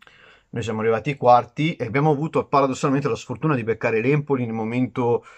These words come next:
forse più in forma del campionato. E c'è poco da dire, siamo stati anche sfortunati nei qua-, nostri quarti finali, ma l'Empoli comunque ha meritato di vincere il campionato, quindi assolutamente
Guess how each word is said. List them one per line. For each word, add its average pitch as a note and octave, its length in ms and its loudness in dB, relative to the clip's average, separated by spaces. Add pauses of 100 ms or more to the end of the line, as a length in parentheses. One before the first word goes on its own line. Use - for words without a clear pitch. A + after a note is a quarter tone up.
(140)
forse B2 340 -6
più C3 120 -4
in B2+ 80 0
forma C3+ 320 0
del A2 160 -2
campionato. G#2+ 640 -4 (720)
E G2+ 440 -6
c'è - 140 -10
poco B2 320 0
da C3 80 0
dire, C#3 320 0
siamo G#2 140 -10
stati A2 180 -10
anche G#2+ 200 -8
sfortunati A2 640 -8
nei G2+ 120 -6
qua-, G2 140 -6
nostri G#2 260 -8
quarti G#2+ 240 -4
finali, G2+ 360 -4
ma F#2 140 -2
l'Empoli F#2 320 -8
comunque G2 380 -10
ha - 20 -10
meritato G2+ 540 -8 (580)
di A#2 120 -10
vincere A#2+ 540 -6
il A#2+ 460 0 (160)
campionato, G#2+ 640 -2
quindi G2+ 280 -8
assolutamente G2+ 680 -8